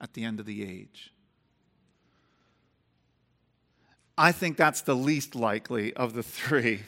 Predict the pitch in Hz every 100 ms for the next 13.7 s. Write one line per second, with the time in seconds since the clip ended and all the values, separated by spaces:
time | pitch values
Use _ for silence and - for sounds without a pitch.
0 | - - _ _ 135 123 123 135 131 123
1 | 135 123 107 120 139 120 - 135 170 165
2 | - 135 117 113 117 127 127 - - 143
3 | 139 131 117 117 117 98 _ - _ -
4 | 110 120 - 123 110 110 117 110 - 107
5 | 104 - - - _ _ _ - - -
6 | 151 196 - 135 180 180 185 147 131 127
7 | 123 143 156 175 113 110 117 120 117 -
8 | - 120 - - _ _ _ _ _ _
9 | _ _ _ _ _ _ _ _ _ _
10 | _ _ _ _ _ _ _ _ _ _
11 | _ _ 147 135 185 214 220 127 117 120
12 | 139 _ _ _ _ _ _ _ _ _
13 | - 127 - 147 170 202 190